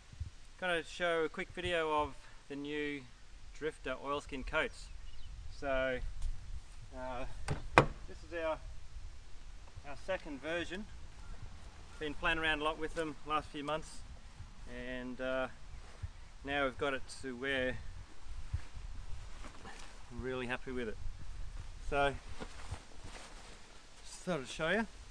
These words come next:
It's warmed up a little bit <laughs> since last time I did a video. It was freezing cold before. But, um,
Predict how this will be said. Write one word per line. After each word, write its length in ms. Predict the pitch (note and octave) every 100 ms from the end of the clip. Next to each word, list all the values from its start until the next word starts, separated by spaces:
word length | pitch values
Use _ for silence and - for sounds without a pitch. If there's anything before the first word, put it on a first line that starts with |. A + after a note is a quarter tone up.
| - - - - - - - - - - - - - - -
It's 100 | -
warmed 240 | D#3+ E3 D3+
up 160 | E3
a 40 | C#3+
little 160 | C#3
bit 240 | B2+ D3 -
<laughs> 0 |
since 300 | C#3 B2+ C#3+
last 240 | D3 D3+
time 80 | D3
I 40 |
did 120 | C3+
a 60 | B2
video. 240 | B2+ D3
It 200 | F3+ C#3+
was 120 | B2+ B2+ -
freezing 360 | A#2 - C3+ B2+
cold 280 | B2+ B2+ - - - - -
before. 340 | - C3+ E3+ - - - - - - - -
But, 180 | G2 A2
um, 380 | A#2+ A#2 A#2